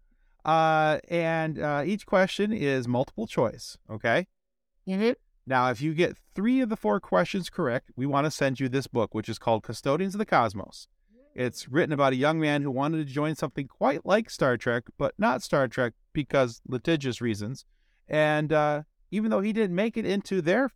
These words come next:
Speaker 1: version of the Federation, he did rejoin as a custodian to boldly clean up after those who had boldly just went.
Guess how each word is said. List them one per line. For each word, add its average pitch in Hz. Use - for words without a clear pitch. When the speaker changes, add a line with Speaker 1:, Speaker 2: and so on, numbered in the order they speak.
Speaker 1:
version 139
of 120
the 117
Federation, 117
he 180
did 214
rejoin 214
as 151
a 165
custodian 139
to 165
boldly 226
clean 208
up 151
after 143
those 120
who 120
had 120
boldly 101
just 104
went. 101